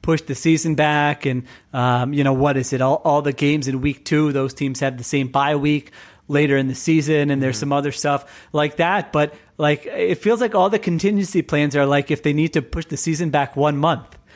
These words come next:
Speaker 2: Right.
Speaker 1: But,
Speaker 2: Like,
Speaker 1: but
Speaker 2: who's
Speaker 1: that
Speaker 2: that
Speaker 1: doesn't
Speaker 2: helping?
Speaker 1: <laughs> Yeah, like, I, I mean, I don't know. If you're not ready September tenth, you're gonna be ready October tenth. That, that doesn't seem like the most realistic thing to me, uh,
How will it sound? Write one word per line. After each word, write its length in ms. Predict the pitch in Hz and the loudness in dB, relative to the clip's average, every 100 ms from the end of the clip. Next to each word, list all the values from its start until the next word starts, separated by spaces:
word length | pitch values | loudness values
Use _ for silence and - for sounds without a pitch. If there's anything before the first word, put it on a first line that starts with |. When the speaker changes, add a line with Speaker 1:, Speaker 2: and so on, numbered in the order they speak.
| - | -8
Speaker 2:
Right. 260 | 120 113 - | 0 0 -2
Speaker 1:
But, 460 | 123 147 135 135 - _ | -6 -2 -2 -2 -6 _
Speaker 2:
Like, 300 | 120 120 113 | -8 -4 -2
Speaker 1:
but 120 | 160 135 | -2 0
Speaker 2:
who's 80 | |
Speaker 1:
that 140 | 135 175 | 2 2
Speaker 2:
that 80 | 117 | 2
Speaker 1:
doesn't 400 | 104 - - - _ - | 2 0 -6 -10 _ -2
Speaker 2:
helping? 380 | - - - - | -2 -2 -4 -6
Speaker 1:
<laughs> 140 | 302 - - | -18 -18 -10
Yeah, 500 | - 196 214 185 147 | -2 2 4 4 2
like, 200 | 175 170 | 0 0
I, 220 | 175 190 | 0 0
I 40 | 175 | 0
mean, 120 | 175 | 2
I 100 | 180 | 2
don't 120 | 196 | 2
know. 220 | 185 180 143 | 2 2 0
If 100 | 147 | 0
you're 180 | 151 | 0
not 220 | 156 170 160 | 2 2 2
ready 240 | 160 175 | 2 2
September 460 | - 156 - 160 151 | -2 -6 -2 -2 -2
tenth, 340 | - 165 165 | -2 -2 -2
you're 80 | 147 | -2
gonna 140 | 147 | 0
be 100 | 147 | 0
ready 260 | 139 147 151 | 2 2 2
October 440 | 131 - 165 165 | 0 -2 -2 -2
tenth. 320 | 190 214 233 - | 0 0 0 -2
That, 220 | 147 147 | -4 -2
that 200 | 151 - | -4 0
doesn't 280 | 165 151 156 | -2 -2 -4
seem 300 | 165 151 147 - - - | -2 -2 -4 -10 -18 -4
like 200 | 147 143 | -2 0
the 60 | |
most 260 | 151 151 147 | 0 0 0
realistic 500 | 151 147 143 147 - | 0 2 0 -4 -4
thing 300 | 151 147 123 - - - | 0 0 -2 -12 -20 -6
to 120 | 156 | -2
me, 440 | 151 147 143 139 127 _ | 0 0 0 -2 -6 _
uh, 500 | - 131 127 127 131 | -4 -2 0 -4 -6